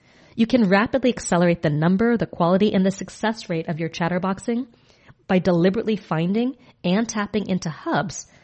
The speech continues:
where your ideal clients are hanging out. Because here's the thing. When most people start chatterboxing, they take a needle in a haystack approach. They attend Chamber of Commerce meetings or random networking events and conferences,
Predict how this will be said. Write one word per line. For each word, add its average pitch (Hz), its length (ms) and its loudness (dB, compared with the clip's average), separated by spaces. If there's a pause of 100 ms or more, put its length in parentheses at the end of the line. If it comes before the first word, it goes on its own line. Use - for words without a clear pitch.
(160)
where 196 160 4
your 196 260 2
ideal 226 320 -2
clients 170 540 -2
are 170 120 -2
hanging 147 400 -2
out. - 360 -6 (600)
Because 269 320 6
here's 339 220 4
the 359 100 8
thing. 160 340 2 (460)
When 226 220 8
most 285 220 4
people 294 260 0
start - 460 0
chatterboxing, 214 800 2 (100)
they 226 140 4
take 247 240 0
a 254 60 4
needle 226 580 4
in 220 140 4
a 214 80 4
haystack 190 520 -2
approach. - 500 -8 (460)
They 196 100 8
attend 180 340 2
Chamber 165 340 -2
of 156 140 -6
Commerce 233 440 2
meetings 233 440 6 (180)
or 185 100 4
random 156 460 0
networking 226 440 -2
events 220 380 0
and 160 220 -6
conferences, 247 720 -2